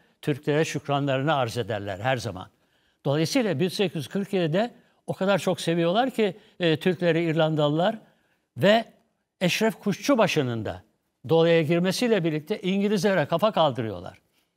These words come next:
Çünkü İngilizler burunlarının dibinde bunlara iki tane patates vermedi. Osmanlı'dan gitti, dolu dolu şilepler. Dolayısıyla İrlandalılar bize hayran oldular.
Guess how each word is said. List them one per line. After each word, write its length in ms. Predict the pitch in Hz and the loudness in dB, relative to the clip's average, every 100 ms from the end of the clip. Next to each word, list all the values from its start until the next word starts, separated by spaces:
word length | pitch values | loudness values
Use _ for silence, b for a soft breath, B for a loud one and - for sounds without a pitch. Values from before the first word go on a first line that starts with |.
| _ | _
Çünkü 340 | - 277 233 | 2 2 4
İngilizler 680 | 165 208 214 214 180 175 160 | 0 0 0 0 0 0 2
burunlarının 520 | 202 208 208 202 196 | 2 2 2 2 2
dibinde 420 | 185 202 208 180 151 | 0 0 0 0 0
bunlara 300 | 208 196 185 | 2 2 0
iki 200 | 214 247 | -4 2
tane 220 | 220 208 | 2 2
patates 500 | 190 196 220 202 147 | 0 0 0 -2 2
vermedi. 440 | 139 123 104 92 _ _ _ _ _ | 0 0 -6 -10 _ _ _ _ _
Osmanlı'dan 760 | 220 226 - 233 226 214 196 180 | 2 2 4 0 2 2 2 0
gitti, 480 | 165 - 196 254 - b b b - | -2 0 0 0 -2 b b b 0
dolu 320 | 185 220 262 | 4 6 4
dolu 240 | 190 165 151 | 4 2 2
şilepler. 720 | - 240 202 - 190 226 247 - b b _ | 4 4 4 2 2 2 0 -14 b b _
Dolayısıyla 580 | 185 185 170 - 190 147 139 | 0 2 0 -2 -2 -2 -2
İrlandalılar 800 | 143 143 165 135 110 110 165 175 - | -2 0 -2 -2 -2 0 -2 -4 -12
bize 420 | 120 110 175 208 _ _ | -10 -4 -2 -4 _ _
hayran 420 | - 113 117 139 160 | -10 -6 0 0 2
oldular. 440 | 113 92 82 _ | -2 -6 -18 _